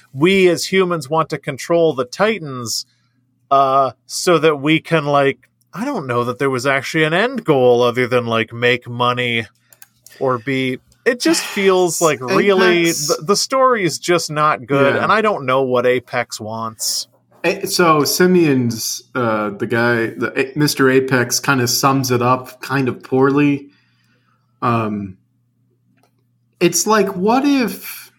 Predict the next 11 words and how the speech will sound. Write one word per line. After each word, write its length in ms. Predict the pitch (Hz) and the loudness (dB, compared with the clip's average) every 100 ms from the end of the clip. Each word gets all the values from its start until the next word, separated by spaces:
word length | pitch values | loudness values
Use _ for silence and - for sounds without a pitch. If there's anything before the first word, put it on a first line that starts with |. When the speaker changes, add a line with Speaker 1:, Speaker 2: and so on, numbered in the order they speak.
| _ _ _ _ _ _ _ | _ _ _ _ _ _ _
Speaker 2:
<laughs> 60 | - 190 - - - _ _ _ _ _ _ _ _ _ _ _ _ _ _ _ _ | -6 -6 -10 -16 -20 _ _ _ _ _ _ _ _ _ _ _ _ _ _ _ _
he, 220 | 190 233 | -4 -2
he's 320 | 180 208 226 | 0 0 2
a 60 | 233 | -2
human 680 | - 254 320 339 233 185 _ - | 0 0 2 2 0 -8 _ -2
rights 460 | 151 160 156 - | 2 2 0 -2
activist, 1040 | - 131 139 - 123 120 120 120 - - - _ - | -2 0 0 -4 -4 -4 -4 -2 -4 -6 -10 _ 0
basically. 560 | 143 127 135 131 120 | 2 2 -2 0 0
Speaker 1:
Okay. 240 | 117 127 202 | 2 2 2
Speaker 2:
He 60 | |
wants, 420 | 214 196 190 - | 0 0 -4 -8